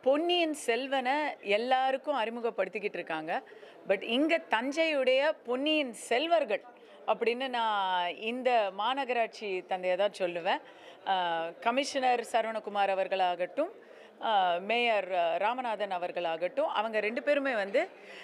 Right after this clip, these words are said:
ஆ, நான் இப்போ இந்த ஆறு மாசமா ஒரு நாலஞ்சு ஊர் போறேன் இல்லைங்க, இவங்களை பார்க்கும் பொழுது ஃபஸ்ட்டு யங் நியூ பிளட்,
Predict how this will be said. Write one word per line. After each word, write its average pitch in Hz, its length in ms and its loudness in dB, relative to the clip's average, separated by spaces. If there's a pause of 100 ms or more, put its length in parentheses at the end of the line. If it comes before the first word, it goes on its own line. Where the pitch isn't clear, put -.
(180)
ஆ, - 100 2 (280)
நான் 294 580 2
இப்போ 269 300 2
இந்த 262 160 2
ஆறு 254 240 0
மாசமா 311 380 -6
ஒரு 294 120 -2
நாலஞ்சு 233 360 -2
ஊர் 262 240 -8
போறேன் 220 320 0
இல்லைங்க, 202 200 -4 (160)
இவங்களை 294 260 0
பார்க்கும் 269 380 -2
பொழுது 196 400 -4 (500)
ஃபஸ்ட்டு 285 400 0 (1040)
யங் 294 400 0
நியூ 294 240 2
பிளட், 202 420 0